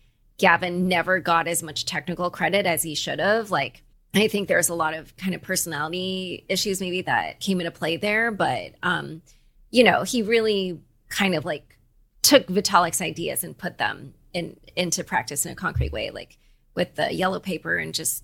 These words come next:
you know, he, he really was kind of one of the main architects of all this, of, of Ethereum meaning. Um, but then the other thing <laughs> that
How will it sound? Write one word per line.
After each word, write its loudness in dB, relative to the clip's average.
you -2
know, -2
he, -6
he -6
really -2
was -4
kind -8
of -10
one -6
of -8
the -6
main -6
architects -4
of -8
all -4
this, -12
of, 8
of -2
Ethereum -8
meaning. -12
Um, 2
but 6
then 8
the 0
other 6
thing 0
<laughs> -10
that 2